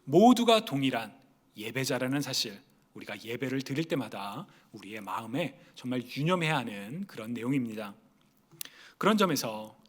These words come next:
예배의 삼 초간의 정적은 방송사고다라는 그 표현은 예배가 치밀하게 준비되지 못했거나 아니면 예배가 미숙하게 진행되는 부분에 대해서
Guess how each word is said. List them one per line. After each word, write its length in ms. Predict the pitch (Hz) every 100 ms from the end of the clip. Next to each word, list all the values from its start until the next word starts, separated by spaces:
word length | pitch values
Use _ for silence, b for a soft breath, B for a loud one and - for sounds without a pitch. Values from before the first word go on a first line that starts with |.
| _
예배의 600 | 127 113 120 123 117 120 - _ _
삼 260 | - - 214
초간의 320 | - 175 165
정적은 680 | 139 135 127 110 104 202 - -
방송사고다라는 1400 | - 127 143 139 117 123 135 - - _ _ 98 143 180
그 180 | 185 190
표현은 440 | 175 131 185 - - - B B B -
예배가 360 | 156 190 190
치밀하게 540 | - - 277 262 196 185
준비되지 420 | 156 147 143 135
못했거나 720 | 120 - 151 117 104 127 208 B B B
아니면 500 | 123 123 156 156 - B B -
예배가 680 | 135 139 147 135 147 98 - _ -
미숙하게 800 | 123 139 147 247 - 208 196 185
진행되는 640 | - 147 143 135 135 135
부분에 380 | - 120 147 143
대해서 560 | 107 107 180 175 -